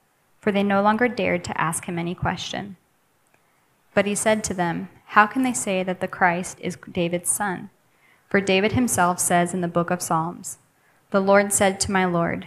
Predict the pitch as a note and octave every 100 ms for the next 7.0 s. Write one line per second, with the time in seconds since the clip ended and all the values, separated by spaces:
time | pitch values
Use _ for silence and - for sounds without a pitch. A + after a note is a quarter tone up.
0 | - - - A3 A#3+ - G3 F#3 F#3 -
1 | E3+ E3 F3 F3 - F3+ - F3+ F3+ F3
2 | F3 G3+ - F3+ F3+ E3+ F3 F#3 - G3+
3 | - - F3+ G3+ - _ _ _ _ _
4 | _ G3 F#3+ F#3 F3+ F#3+ - - G#3 -
5 | A3+ F#3 F3 E3 E3+ - - G3 - E3+
6 | F3+ F#3+ - E3+ D#3 F3+ - - F#3+